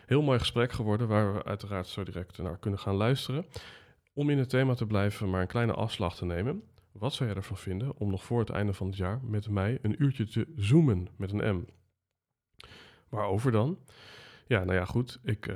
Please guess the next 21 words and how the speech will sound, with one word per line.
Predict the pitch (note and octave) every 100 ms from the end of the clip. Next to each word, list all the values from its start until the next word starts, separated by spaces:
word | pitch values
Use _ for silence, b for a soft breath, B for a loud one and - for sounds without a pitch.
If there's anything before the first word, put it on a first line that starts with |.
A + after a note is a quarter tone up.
| F#2+
ben | G2
specialist | - G#2+ G2+ G#2+ G#2
klantbelofte, | - A2+ B2 A#2+ C3+ C3
als | A#2
je | -
dat | A#2
nog | A#2
niet | A#2 G#2+ -
wist. | G2+ A#2+ E3 - - _ _
En | G#2
ik | A2
kan | A#2 G#2+ B2+ G2
met | A#2 -
jou | A#2 F#2+ - -
meekijken | G#2+ G#2 D#3 - G2 E2
in | G2+
zo'n | G2 F2+
gesprek. | - - G#2 C#2+ - _ B B B B B
Of | - A#2+
jouw | B2 A2+
boodschap, | G#2 F#2+ - - D#3+ -